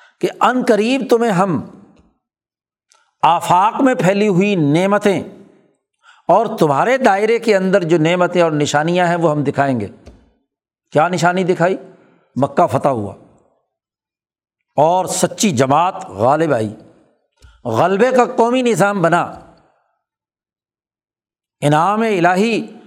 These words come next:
اللہ کی طرف سے یہاں کے تمام مسلمانوں اور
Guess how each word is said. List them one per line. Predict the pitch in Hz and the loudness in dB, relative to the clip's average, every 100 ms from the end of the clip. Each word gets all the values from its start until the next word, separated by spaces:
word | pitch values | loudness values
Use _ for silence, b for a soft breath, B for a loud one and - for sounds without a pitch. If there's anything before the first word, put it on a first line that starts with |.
| _ 151 | _ -2
اللہ | 156 196 220 | 2 2 2
کی | 214 | -2
طرف | 180 196 190 | 0 -2 -2
سے | - 160 117 - B B 117 | -2 0 -2 -6 B B 0
یہاں | 139 147 196 | 0 2 -2
کے | 202 190 | -2 -2
تمام | 170 160 196 214 | 0 2 0 0
مسلمانوں | 180 - 151 156 185 202 147 - B B B B | -2 0 0 0 0 0 -2 -8 B B B B
اور | 143 170 190 160 - | 2 2 2 -4 -12